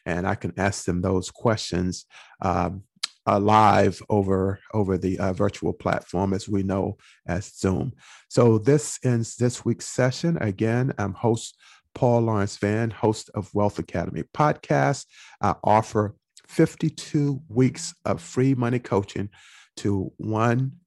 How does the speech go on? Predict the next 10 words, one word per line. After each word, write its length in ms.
individual 800
who 100
would 160
like 280
their 220
money 480
or 80
financial 500
questions 560
answered. 520